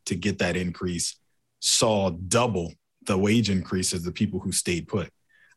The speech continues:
I think you see a little bit of an increase still in wages for these highly skilled technical workers, but nowhere near double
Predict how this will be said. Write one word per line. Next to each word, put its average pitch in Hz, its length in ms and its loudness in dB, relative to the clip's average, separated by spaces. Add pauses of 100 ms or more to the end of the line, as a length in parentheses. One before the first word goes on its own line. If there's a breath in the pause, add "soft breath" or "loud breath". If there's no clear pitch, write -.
I 110 80 2
think 123 560 2
you 104 260 4
see 143 320 6
a 127 80 6
little 120 260 6
bit 110 200 6
of 101 100 4
an 98 140 4
increase 110 600 4
still 110 440 2
in 98 300 0
wages 110 440 2
for 101 360 2
these 98 280 0
highly 92 380 0
skilled 92 580 -2
technical 101 540 -2
workers, 113 500 2 (500 soft breath)
but 117 140 4
nowhere 117 480 6
near 107 260 6
double 87 680 0